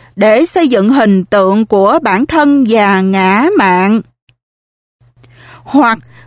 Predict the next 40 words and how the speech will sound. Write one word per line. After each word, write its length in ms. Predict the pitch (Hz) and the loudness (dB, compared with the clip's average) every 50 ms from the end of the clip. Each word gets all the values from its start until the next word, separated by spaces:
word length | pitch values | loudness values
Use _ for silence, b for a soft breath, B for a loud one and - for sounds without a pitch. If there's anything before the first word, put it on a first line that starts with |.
| B B | B B
có 140 | 320 370 415 | -2 -2 0
thể 180 | - 277 247 | 0 -2 -2
chúng 220 | - 359 370 381 - | 0 -2 -2 -2 -2
ta 140 | 330 311 | -2 -2
thật 220 | 302 285 208 196 - | -2 -2 -2 -2 -2
sự 220 | - 220 185 196 | -2 0 0 2
muốn 280 | 208 240 294 349 403 427 - _ | 2 2 2 2 0 -2 -4 _
quẳng 440 | - 208 202 202 208 202 226 311 415 392 | -2 0 0 0 0 0 0 0 0 0
đi 280 | 311 302 302 294 294 269 b b b b b b b | 0 0 2 2 0 0 b b b b b b b
những 200 | 226 233 254 320 | -2 0 2 2
hành 260 | 359 339 220 202 202 | 2 2 0 2 2
lý 180 | 233 311 370 415 - | 2 2 2 0 0
vô 340 | 240 277 285 285 277 254 - - | 0 0 2 2 0 0 -2 -2
ích, 200 | 277 339 440 - _ _ _ _ _ _ b b b b b b | -2 -2 -2 -2 _ _ _ _ _ _ b b b b b b
nhưng 220 | 294 330 330 311 | 0 0 2 2
trong 200 | - 320 302 302 | 0 0 -2 0
quá 160 | - 339 427 - | 0 -2 -2 -2
trình 200 | - 233 208 196 | -2 0 0 0
thực 240 | - 269 202 - - | 0 -2 -4 -4 -2
hành, 320 | 269 254 214 202 196 190 - b b b b b b | -2 -2 0 -2 -2 -4 -6 b b b b b b
chúng 220 | - 339 392 403 | -2 -2 0 0
ta 100 | - 330 | 0 0
dùng 340 | 311 226 233 233 214 202 208 | 0 0 0 0 2 2 0
những 180 | 208 220 285 | 0 2 2
lời 220 | 320 277 220 202 196 | 2 2 2 0 0
răn 300 | 190 277 302 311 311 277 | 0 0 0 2 2 2
dạy 480 | 226 214 196 185 180 185 196 202 208 - b b b b b b b | 2 0 0 0 0 -2 -2 -2 -4 -6 b b b b b b b
để 320 | 208 208 202 196 202 269 | -2 0 2 2 2 0
xa 260 | 320 - - 294 269 277 | 0 -2 -2 -2 -2 0
lánh 240 | 269 269 269 330 415 427 | 0 0 0 0 0 0
những 240 | 277 208 190 226 302 | 0 0 0 0 -2
phẩm 360 | - - 233 - 196 214 277 | -2 -2 -2 0 0 0 0
chất 240 | 311 - 330 370 - - - - | 0 0 -2 -2 -2 -4 -8 -6
chưa 180 | - 285 285 240 | -2 -2 0 0
được 280 | 226 196 190 202 - - - _ _ | 0 0 0 -2 -4 -6 -14 _ _
ổn 380 | - 196 202 196 202 233 349 349 | -2 0 0 0 0 0 0 0
định 320 | 233 190 180 190 196 208 208 b b b b b b | 0 0 2 2 0 0 -2 b b b b b b
và 240 | b 196 226 220 214 | b -2 -2 -2 -2
củng 360 | 202 - - 220 202 208 277 | -4 -4 -2 -2 0 0 -2
cố 400 | - - 254 254 262 294 349 392 | -2 -2 0 2 2 2 0 -2